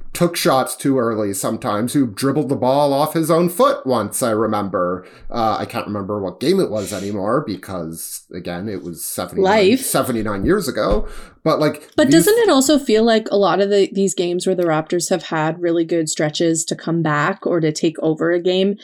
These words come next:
Speaker 2: it's been when they're just playing fast and up pace and moving the ball and just, like, playing without thinking, going to the guy who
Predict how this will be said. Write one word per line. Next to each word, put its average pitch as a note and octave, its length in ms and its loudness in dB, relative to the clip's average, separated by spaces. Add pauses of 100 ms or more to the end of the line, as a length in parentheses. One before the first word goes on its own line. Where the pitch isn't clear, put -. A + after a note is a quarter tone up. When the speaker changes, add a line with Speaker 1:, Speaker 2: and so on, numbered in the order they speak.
(200)
Speaker 2:
it's D#3 200 -2
been F3+ 400 2
when E3 240 2
they're E3 160 2
just D#3 320 -2
playing D#3 220 0
fast G#3+ 500 0
and E3 340 -2
up F3 160 -4
pace G#3 340 4
and E3 140 2
moving F3 240 4
the E3+ 80 4
ball G3+ 460 6
and F3 100 2
just, E3 220 -2
like, D#3+ 240 0 (240)
playing G#3+ 240 4
without E3 280 2
thinking, A3 440 4
going G3 260 4
to F3+ 80 0
the F3 80 2
guy E3 300 2
who E3+ 320 4